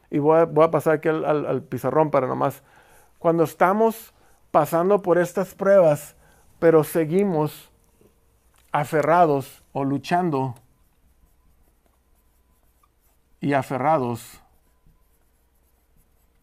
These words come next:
a quién es Dios, en este punto vamos a salir, vamos a subir. Nuestro caminar cristiano es un subir y bajar, subir y bajar, subir y bajar,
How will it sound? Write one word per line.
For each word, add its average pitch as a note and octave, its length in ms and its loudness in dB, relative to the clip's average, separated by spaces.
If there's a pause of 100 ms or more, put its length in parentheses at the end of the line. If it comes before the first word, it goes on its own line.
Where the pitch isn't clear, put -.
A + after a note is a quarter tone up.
(1080)
a C#3 140 0
quién E3+ 240 -2
es E3+ 180 -2
Dios, E3 480 -4 (640)
en D3+ 160 -6
este E3 280 -6
punto E3 480 -6 (520)
vamos E3+ 440 -2
a D3+ 60 -6
salir, D3+ 480 -6 (120)
vamos D#3+ 400 -6
a E3 60 -8
subir. D#3+ 500 -6
Nuestro E3+ 300 -4
caminar E3+ 320 -2
cristiano F#3+ 440 -4
es F3 120 -8
un F#3+ 220 -4 (380)
subir F3+ 480 -2
y G3 80 -4
bajar, E3+ 420 -6
subir F3+ 380 -4
y G3 60 -4
bajar, E3 380 -6
subir F3+ 340 -6
y G3+ 40 -2
bajar, E3 300 -8